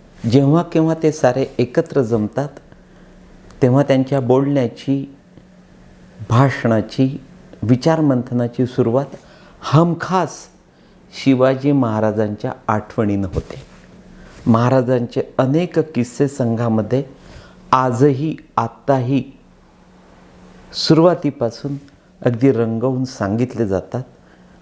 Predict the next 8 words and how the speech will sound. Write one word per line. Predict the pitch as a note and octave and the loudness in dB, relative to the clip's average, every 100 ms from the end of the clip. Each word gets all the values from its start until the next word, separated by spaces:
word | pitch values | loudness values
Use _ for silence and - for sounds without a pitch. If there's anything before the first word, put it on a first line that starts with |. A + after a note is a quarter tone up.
| - | -2
आणि | A#2 C3 | 2 2
शिवाजी | C3 - A2+ B2+ B2 | 2 2 2 2 2
महाराजांचे | C3 A2+ G#2+ A#2 A2+ A#2 A2+ A2+ | 0 2 2 2 0 -4 -6 -8
संस्कार | G#2 G#2+ G2+ - - C#3+ C#3+ - - _ - _ _ - | -4 -4 -4 -4 0 0 0 -6 -14 _ -20 _ _ -8
बिंबवण्यासाठी | G2 A#2+ A#2 B2 A#2 A#2 A2 G2+ - - - - | 2 2 4 2 0 -4 -4 -6 -4 -8 -6 -6
आग्रह | G#2 F#2 B2+ B2+ | -4 0 2 0
धरला | F#2 E2+ E2 | -2 -8 -8
जातो. | E2 G2 - - | -10 -12 -14 -18